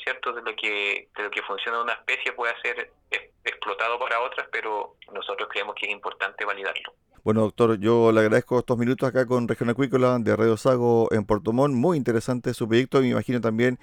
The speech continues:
Speaker 2: que mucha gente que está escuchando el programa, también mucha gente ligada a la acuicultura de la zona, va a estar interesada, ¿cierto?, en cómo también promover, eh, este proyecto acá en la zona, donde también hay desechos de crustáceos,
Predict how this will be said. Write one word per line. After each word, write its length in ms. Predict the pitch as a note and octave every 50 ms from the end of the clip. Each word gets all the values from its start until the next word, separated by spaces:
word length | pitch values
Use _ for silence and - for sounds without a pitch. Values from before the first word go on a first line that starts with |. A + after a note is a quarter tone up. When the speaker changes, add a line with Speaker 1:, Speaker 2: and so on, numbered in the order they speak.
| _ _
Speaker 2:
que 260 | - A2 G#2+ A2 G#2+
mucha 260 | G#2+ A2+ B2 - B2+
gente 320 | - - C3 B2 - B2
que 160 | G#2+ - A2 A2
está 160 | G#2+ - C3
escuchando 300 | - B2 - C3+ B2 A#2+
el 80 | A2
programa, 480 | - - A2 A2 A2 A#2+ B2+ B2+ B2 A#2+
también 380 | G#2 G#2+ G#2 G#2 A2+ A#2+ A#2+ A#2
mucha 200 | A#2 A2+ - A2
gente 260 | - B2 A2 - A#2
ligada 240 | G#2+ G#2+ G#2+ A2+ A#2
a 40 |
la 60 | A#2 A2+
acuicultura 520 | G#2 G#2+ G2 G2+ G2+ - A#2+ A#2+ A#2+ A#2
de 60 | A2+
la 140 | G#2+ G#2+ G#2+
zona, 280 | - A#2+ A#2+ B2+ C3+ - - - - - - _ _ -
va 60 | A#2
a 20 | A#2
estar 180 | - C#3 C3+
interesada, 760 | C3+ B2 G2 B2 A2 A2+ A2+ - - B2+ C3 C3 C3+ C#3 -
¿cierto?, 380 | - - - B2 A2 - C3+ B2+ -
en 180 | A#2 A2+ G2+ -
cómo 340 | - D3+ D#3 D3 C#3+ C#3+ C3
también 460 | B2+ A#2+ A2+ A2+ B2 B2+ C3 C3 A#2
promover, 640 | - - - G#2 G2+ G2+ G#2 A2+ D#3+ F3 D#3 B2+ A#2
eh, 200 | A2+ A2+ A2 G#2+
este 280 | - - - A#2 A2 G#2
proyecto 440 | - G#2+ G#2+ A2+ B2 B2+ - C3
acá 480 | A#2 - - A#2+ B2 A#2+ A#2 A#2 A2+ A2+
en 100 | - A2
la 80 | A2 G#2+
zona, 180 | - D3 D3 C3+
donde 260 | B2 A#2+ A2+ A2+ G#2
también 340 | A2+ A2 A2+ C3 C3+ C#3 C3+ - - - - - _
hay 480 | - A2+ B2 B2+ B2 B2 B2 - G2+ G#2
desechos 640 | G2 G#2+ A2 - - C3 B2 - - C3+ B2 - - - - - - -
de 360 | - G#2 G#2+ A2+ A2 A2 G#2+ -
crustáceos, 580 | - A2+ A2 - - C#3 B2 - - G#2+ G2+ G2